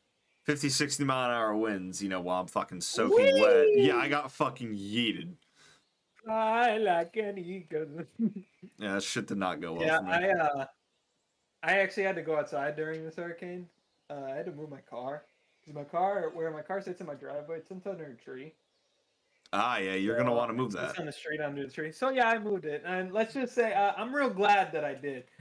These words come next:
Speaker 1: The tree came down, didn't
Speaker 2: <laughs>
Speaker 1: it?
Speaker 2: It would, no, but it would have been buried. I would have not been able to probably get in my car because of the amount of branches would, that would have buried on top of it.
Speaker 1: Oh,
Speaker 2: I had to do
Speaker 1: yeah.
Speaker 2: a lot of cleanup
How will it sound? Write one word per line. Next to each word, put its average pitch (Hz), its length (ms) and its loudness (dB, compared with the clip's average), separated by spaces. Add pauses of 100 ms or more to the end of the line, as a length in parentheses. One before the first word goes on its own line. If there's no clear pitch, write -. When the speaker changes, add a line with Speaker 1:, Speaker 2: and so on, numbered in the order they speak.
(120)
Speaker 1:
The 120 80 0
tree 143 220 0
came - 200 4
down, 98 220 0
didn't 98 180 -2
Speaker 2:
<laughs> - 0 -
Speaker 1:
it? 98 120 -2
Speaker 2:
It 185 40 4
would, 196 180 6 (720)
no, 202 480 2
but 196 120 4
it 208 140 2
would 220 140 4
have 170 80 -2
been 170 160 0 (100)
buried. 175 540 4
I 156 120 2
would 202 140 2
have 175 100 -4
not 170 260 2
been 160 120 0
able 156 180 0
to 139 60 -6
probably 147 300 -2
get 147 180 -4
in 143 60 -16
my 131 140 -8
car 135 300 -4
because 127 300 -8
of 131 120 -10
the 131 100 -6
amount 131 240 -6
of 123 100 -14
branches 135 600 -8
would, 135 200 -10
that 139 140 -6
would 135 100 -12
have 127 180 -18
buried 127 340 -10
on 123 160 -16
top 123 280 -12
of - 120 -20
it. 123 180 -16 (640)
Speaker 1:
Oh, - 80 -10
Speaker 2:
I 202 140 4
had 196 60 2
to 190 60 0
do 196 80 4
Speaker 1:
yeah. 175 60 4
Speaker 2:
a - 20 4
lot 156 180 6
of 139 80 -6
cleanup 131 300 -10